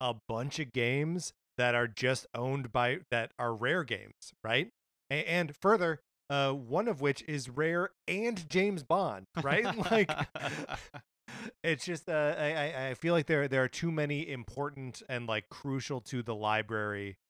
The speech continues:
Speaker 1: games that there's no way Nintendo can put on the, the service.
Speaker 2: I thi-, I, I think that's a hundred percent true, but I think that it would be a shame if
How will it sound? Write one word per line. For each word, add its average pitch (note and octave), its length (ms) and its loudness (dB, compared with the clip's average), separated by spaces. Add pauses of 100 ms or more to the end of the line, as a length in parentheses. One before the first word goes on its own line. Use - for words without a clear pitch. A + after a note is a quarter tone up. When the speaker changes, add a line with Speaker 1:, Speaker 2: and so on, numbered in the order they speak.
(360)
Speaker 1:
games A#2 600 -2
that A2 260 0 (260)
there's A#2+ 240 -4
no A#2+ 160 0
way A#2 160 -2
Nintendo A2 400 -6
can G#2 140 -12
put A2+ 260 -6
on G2+ 400 -2 (360)
the, G#2+ 260 -4
the G2 60 -8
service. - 560 -8 (120)
Speaker 2:
I B3+ 140 2
thi-, B3 260 -8
I, E3+ 220 -4
I D#3+ 140 0
think D3+ 260 -12
that's C3 300 -4
a A#2+ 100 0
hundred G#2+ 220 -2
percent G#2+ 280 -6
true, A2 460 -6
but D#3 140 0 (160)
I E3+ 100 0
think F#3 300 -8
that D#3 120 -6
it C#3+ 60 -4
would B2 180 -8
be A#2+ 300 -10
a A2 460 -4 (160)
shame B2 760 -4 (480)
if C3+ 300 -2